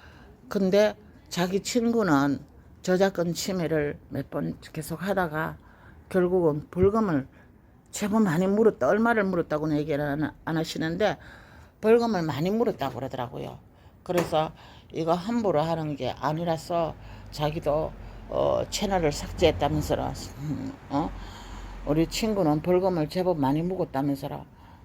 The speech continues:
그래서 아이고야, 이것도 우리 유튜브를 시-, 처음 시작하시는 분들이 알아야 되겠다. 우리 좀 하신 분들은 저작권 침해도 알고 또 썼던 영상 있잖아요. 썼던,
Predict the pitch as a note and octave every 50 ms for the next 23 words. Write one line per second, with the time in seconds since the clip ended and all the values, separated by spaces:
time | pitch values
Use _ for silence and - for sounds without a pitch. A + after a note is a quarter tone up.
0 | - - - F#3+ F3 E3 D#3+ D#3+ D#3 D3+ D3+ - - - - - - - - D#3
1 | D3+ D3 C#3 D3+ D3+ C#3+ C3 C3 B2+ - - F3 F#3 F#3+ F#3 F#3+ - F3+ E3+ D#3+
2 | D3+ D3 D#3 D#3 D3+ E3 E3+ E3 - G#3 G3 F#3 F3+ D#3+ D#3+ D#3 D#3 - - -
3 | - - - G3+ G#3 G3+ F#3 F#3 - - G3+ G3+ G#3 G3+ G3 F#3+ - G3 F#3 E3
4 | D3+ D#3 D#3 D3+ D3+ D3 C#3+ A#2+ B2+ F#3 G3 G3+ G3+ F#3 D#3+ D#3+ D3 C#3+ C#3+ -
5 | - C3+ C3+ C3+ C3 C3 B2+ - - - - - - - - - - - - -
6 | - F#3+ G3 G3+ G#3+ A3 G#3+ G#3+ G#3+ G3+ - - - - D#3 - F#3 F3+ G3 G3
7 | F#3+ F#3 A#3 A#3 A3+ - - B3+ A3+ G#3+ G3 F#3 F3+ F3 F3+ E3+ E3+ E3 F3 E3+
8 | - F3 D#3+ F3+ F#3 F#3 F#3+ F3 F#3 F3+ - - - F#3+ F#3+ F3 E3+ D#3+ D#3+ -
9 | G2 D3 D3+ E3 F3 F3+ F3+ F3+ F3 F3+ F3 F3+ F3+ - - - - - - -
10 | - - - - F3 F3+ F3 D3+ D#3+ F3+ F3+ - - - - - - - - -
11 | D4 C#4+ C#4+ - D4 D4 C#4 B3 F#3+ D#3+ D#3+ D#3 - D#3+ D3 C#3 G2+ - C3 D3+
12 | - D#3 D3 D3 C#3+ D3 C#3 C#3 D#3+ - - A3+ A3 - - G#3+ F#3